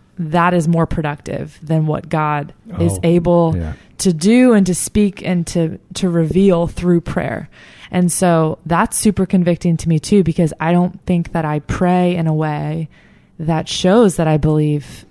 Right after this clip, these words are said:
Speaker 1: it's powerful or that I'm very expectant often. And then you read scripture and it's like, "Why, why do I doubt that? Like, why, why am
Speaker 2: Mm.
Speaker 1: I even struggling to believe that?" I remember being at coffee with a woman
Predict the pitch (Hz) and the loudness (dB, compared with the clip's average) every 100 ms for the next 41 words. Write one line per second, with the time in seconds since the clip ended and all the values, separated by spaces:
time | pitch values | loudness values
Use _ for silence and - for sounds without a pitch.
0 | - 160 - - 156 151 - 156 165 - | -4 -4 -2 -4 -2 -2 -4 -6 -6 -4
1 | 165 165 160 156 156 156 151 175 160 - | -2 0 0 0 0 0 2 2 2 -2
2 | - 180 170 165 - 151 160 - 151 180 | -4 -2 -2 -4 -4 -4 -6 -6 -6 -6
3 | - - - - 170 165 160 - - _ | -8 -20 -18 -2 2 2 2 -2 -10 _
4 | _ _ _ _ 190 202 214 196 196 - | _ _ _ _ 2 6 6 6 4 2
5 | 214 - 196 170 170 170 165 - 180 156 | -4 -2 -2 -2 -2 -4 -4 -6 -12 -12
6 | 175 170 185 196 190 - _ _ _ _ | -12 -10 -8 -8 -8 -14 _ _ _ _
7 | - 175 208 233 214 190 170 165 269 - | -6 -2 2 4 4 2 0 -2 -2 -2
8 | 160 139 - 180 185 185 180 185 - - | -2 -2 -2 -2 0 0 2 0 -4 -10
9 | _ 185 202 220 214 208 196 185 220 208 | _ 0 4 4 4 4 2 2 0 2
10 | 196 233 190 165 - 185 185 190 196 185 | 2 2 2 0 0 0 2 4 4 2
11 | 175 - - - 196 185 - - 170 - | 0 -10 -20 -2 0 2 -2 -2 -2 2
12 | 185 170 175 175 175 170 165 156 | 2 2 0 2 2 0 -2 -4